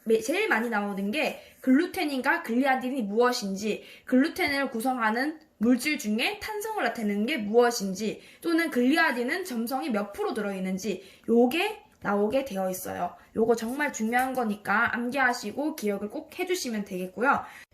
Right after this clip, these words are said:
그러면 글루텐은 도대체 정확하게 무엇인가, 글루텐이 왜 필요한가에 대해 설명을 또 하도록 할 거예요. 자, 글루텐이라고 하는 것은요, 쉽게 설명해 드릴게요. 쉽게 설명해서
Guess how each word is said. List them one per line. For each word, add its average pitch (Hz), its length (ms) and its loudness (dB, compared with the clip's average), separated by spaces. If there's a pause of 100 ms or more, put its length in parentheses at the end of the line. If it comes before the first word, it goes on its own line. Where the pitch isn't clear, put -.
(480)
그러면 247 720 0 (260)
글루텐은 285 640 4
도대체 214 300 -2
정확하게 269 560 -4
무엇인가, 190 800 0
글루텐이 254 460 0
왜 196 220 -2
필요한가에 277 540 0
대해 208 80 -4
설명을 214 500 -4
또 208 80 -8
하도록 208 440 -4
할 247 120 -4
거예요. 208 520 2 (520)
자, 214 180 4
글루텐이라고 302 680 6
하는 220 260 -2
것은요, 202 560 2 (360)
쉽게 - 300 -2
설명해 269 400 0
드릴게요. 196 580 0
쉽게 - 240 -2
설명해서 339 840 0